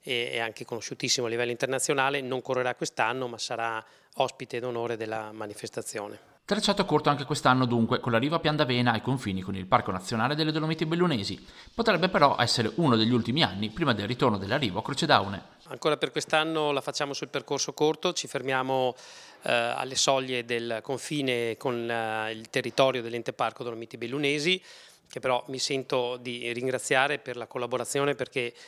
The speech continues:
Speaker 1: ci consente di utilizzare l'area picnic in località Piandavena per tutta la nostra,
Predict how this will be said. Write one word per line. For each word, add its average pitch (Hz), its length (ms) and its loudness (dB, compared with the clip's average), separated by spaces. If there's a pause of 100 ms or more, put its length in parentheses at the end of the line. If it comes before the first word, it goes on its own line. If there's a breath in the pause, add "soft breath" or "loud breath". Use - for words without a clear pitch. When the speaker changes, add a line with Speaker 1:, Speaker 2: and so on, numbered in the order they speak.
(260 loud breath)
Speaker 1:
ci - 140 -4
consente 131 400 0
di 120 60 -4
utilizzare 127 640 2
l'area 120 600 -2 (180)
picnic 135 520 -8
in 113 380 -4
località 117 400 -4
Piandavena 123 460 0
per - 160 -6
tutta 127 220 -6
la 117 80 -4
nostra, 117 600 -4